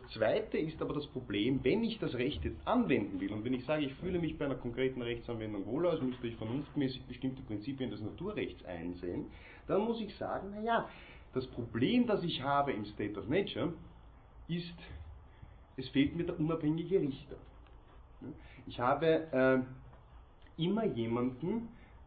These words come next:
der, äh, in eigener Sache ja den Richterspruch, ähm,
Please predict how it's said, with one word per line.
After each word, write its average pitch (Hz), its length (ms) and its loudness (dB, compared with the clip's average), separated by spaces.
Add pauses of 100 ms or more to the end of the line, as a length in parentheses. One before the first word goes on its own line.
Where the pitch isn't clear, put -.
der, 120 440 8 (200)
äh, 113 300 2 (800)
in 139 140 0
eigener 127 400 2
Sache 165 400 0
ja 98 300 0 (120)
den 104 120 -2
Richterspruch, 104 880 -6 (1500)
ähm, 92 520 -2